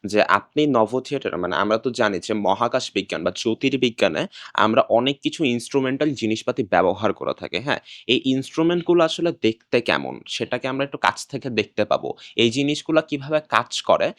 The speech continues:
এই জিনিসগুলা দিয়ে আমরা কিভাবে আসলে মহাকাশের গবেষণা চালাইতে পারি?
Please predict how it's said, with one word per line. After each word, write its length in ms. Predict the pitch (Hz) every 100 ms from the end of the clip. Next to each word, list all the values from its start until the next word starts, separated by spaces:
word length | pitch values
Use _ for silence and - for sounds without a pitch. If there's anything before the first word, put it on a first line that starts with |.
| - -
এই 160 | 110 117
জিনিসগুলা 520 | 135 143 - 151 151
দিয়ে 180 | 156 151
আমরা 240 | 117 135
কিভাবে 500 | - 139 123 143 151
আসলে 260 | 151 156 151
মহাকাশের 540 | 120 123 135 143 147
গবেষণা 480 | 113 110 117 139 131
চালাইতে 500 | - 107 107 117 120
পারি? 280 | - -